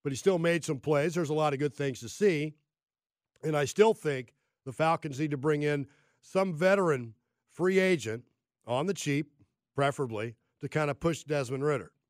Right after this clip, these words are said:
And there's a lot of those guys out there. Uh,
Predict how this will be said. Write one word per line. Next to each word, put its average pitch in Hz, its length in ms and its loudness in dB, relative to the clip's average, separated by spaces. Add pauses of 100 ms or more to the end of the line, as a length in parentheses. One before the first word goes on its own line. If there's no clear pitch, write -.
(220)
And 110 100 -8
there's 120 140 -4
a 131 60 -4
lot 135 180 2
of 135 80 -2
those 131 140 -4
guys 123 320 -2
out 127 260 -2
there. 90 240 -10 (480)
Uh, 135 200 -4